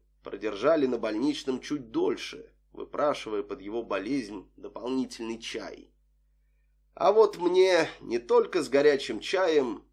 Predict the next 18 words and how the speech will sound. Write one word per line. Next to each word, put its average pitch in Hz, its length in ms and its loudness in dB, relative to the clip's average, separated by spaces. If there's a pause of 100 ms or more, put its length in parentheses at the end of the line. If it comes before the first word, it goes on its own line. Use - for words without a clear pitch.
(120)
но - 200 -4
и - 40 0
с 135 100 -6
горячей 127 480 0
пищей 131 420 -8
пришлось 131 540 -4
расстаться 113 880 -4 (140)
до 98 140 -12
конца 104 420 -6
плена. 104 600 -10 (920)
Зубная 156 560 -4
боль 143 360 2
словно 135 440 0
пульсировала 135 880 -4
у 104 100 -2
нас 117 380 -2
по 104 160 -4
кругу. - 680 -8